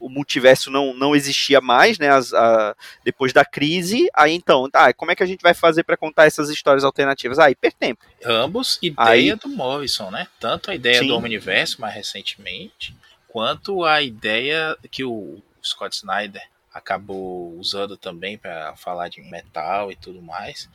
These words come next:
Speaker 2: quanto essa ideia do hipertempo, que é uma ideia ali quando houve aquele consórcio de escritores que ia assumir o Superman no comecinho dos anos dois mil e tudo mais,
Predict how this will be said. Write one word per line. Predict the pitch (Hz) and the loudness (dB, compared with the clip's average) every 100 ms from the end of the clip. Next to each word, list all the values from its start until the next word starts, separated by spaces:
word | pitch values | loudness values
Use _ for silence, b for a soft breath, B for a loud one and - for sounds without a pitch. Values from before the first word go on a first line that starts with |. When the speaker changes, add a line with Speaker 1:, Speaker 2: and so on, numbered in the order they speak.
| _ _ | _ _
Speaker 2:
quanto | 120 127 | -12 -8
essa | 147 170 | -6 -6
ideia | 160 131 147 | -6 -6 -6
do | 143 | -6
hipertempo, | 127 117 - 117 135 165 | -10 -12 -12 -12 -12 -12
que | - | -14
é | |
uma | 190 175 | -10 -10
ideia | 131 131 143 | -6 -4 -4
ali | 110 123 175 180 _ | -6 -8 -10 -12 _
quando | 160 156 | -12 -8
houve | 135 139 | -8 -8
aquele | 131 139 | -10 -14
consórcio | - 135 - 123 120 - 110 | -16 -4 -4 -2 -6 -8 -10
de | 107 104 92 | -14 -12 -14
escritores | 85 - - 110 - 107 117 107 | -12 -12 -14 -14 -12 -10 -10 -12
que | - 90 85 | -12 -14 -10
ia | 92 95 | -8 -6
assumir | - 92 92 | -8 -10 -20
o | 98 _ - | -20 _ -12
Superman | - - 90 85 98 117 98 | -12 -12 -18 -8 -6 -6 -10
no | 85 | -18
comecinho | 82 85 98 | -20 -16 -14
dos | 95 | -14
anos | 92 - | -16 -18
dois | 104 - | -16 -16
mil | 82 87 110 101 | -16 -14 -12 -14
e | |
tudo | - 90 87 | -16 -20 -20
mais, | 85 87 - | -14 -12 -14